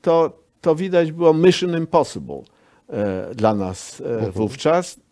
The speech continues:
Speaker 1: ale taka zwykła giełda była możliwa. P-, e, jak już zdecydowaliśmy się na tę współpracę z Francuzami, to oczywiście, e, nasza pierwsza giełda już była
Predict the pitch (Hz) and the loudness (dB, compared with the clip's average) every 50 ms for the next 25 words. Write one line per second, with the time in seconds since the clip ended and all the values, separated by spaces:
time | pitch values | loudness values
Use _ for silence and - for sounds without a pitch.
0 | _ _ _ 135 139 127 123 120 113 107 - - 175 180 175 - 147 131 123 - | _ _ _ 0 2 2 2 2 0 -2 -2 -4 -4 -4 -2 0 0 0 0 -2
1 | - _ _ _ _ _ _ _ _ _ _ _ _ _ - 143 123 160 208 214 | -6 _ _ _ _ _ _ _ _ _ _ _ _ _ -16 -4 2 2 2 2
2 | 208 160 143 131 113 127 135 143 156 160 175 180 190 196 180 - _ _ _ _ | 4 2 2 2 2 4 4 4 4 4 2 2 2 0 -4 -8 _ _ _ _
3 | _ _ _ _ _ _ 135 117 151 180 170 165 165 151 123 127 117 107 80 92 | _ _ _ _ _ _ -2 2 4 4 6 6 4 2 2 0 -2 -4 -4 -4
4 | 76 - _ _ _ _ _ _ _ _ _ _ _ _ - - _ _ _ _ | -10 -12 _ _ _ _ _ _ _ _ _ _ _ _ -20 -20 _ _ _ _
5 | - 160 131 120 117 117 113 113 110 107 107 - - _ _ - - - 156 143 | -8 -4 0 0 2 2 2 0 -2 -4 -6 -8 -14 _ _ -18 -12 -2 0 0
6 | 151 143 - - - - - _ _ _ - 135 147 185 185 - - 135 113 110 | 0 0 -2 -12 -20 -20 -20 _ _ _ -8 -2 0 0 0 -2 -4 -10 -10 2
7 | 113 135 127 - - 127 117 127 120 120 156 185 208 180 143 113 - - - 95 | 4 4 4 4 0 0 2 2 4 4 4 2 2 2 0 -2 -4 -10 -12 -12
8 | 78 - - - 76 82 - 87 _ _ _ _ 113 113 113 113 117 104 101 - | -12 -12 -12 -14 -14 -14 -14 -20 _ _ _ _ -8 -8 -8 -6 -8 -10 -10 -12
9 | - - 120 110 98 - 131 123 117 113 - 107 98 95 - 107 101 95 - - | -12 -12 -12 -12 -8 -6 -4 -4 -4 -4 -6 -10 -12 -10 -8 -8 -8 -8 -8 -10
10 | 113 101 90 95 87 90 104 127 151 - 151 143 143 120 - - 117 107 113 120 | -12 -8 -6 -4 -4 -4 -4 -6 -6 -4 -4 -4 -4 -4 -6 -6 -8 -6 -6 -6
11 | 113 117 - 139 135 135 131 - - - - - _ _ _ _ _ _ _ - | -8 -4 -2 0 0 0 -2 -6 -16 -20 -20 -20 _ _ _ _ _ _ _ -10
12 | 107 98 101 104 107 95 117 131 131 - 117 110 - 117 117 117 - - 113 113 | -6 -6 -6 -6 -6 -4 -2 -2 -2 -2 -4 -4 -2 -4 -4 -4 -4 -4 -4 -4
13 | 104 107 110 110 113 120 131 127 120 117 104 104 107 110 107 113 120 127 131 | -2 -2 -2 -2 0 0 0 2 2 0 -2 -6 -4 -2 0 2 2 2 2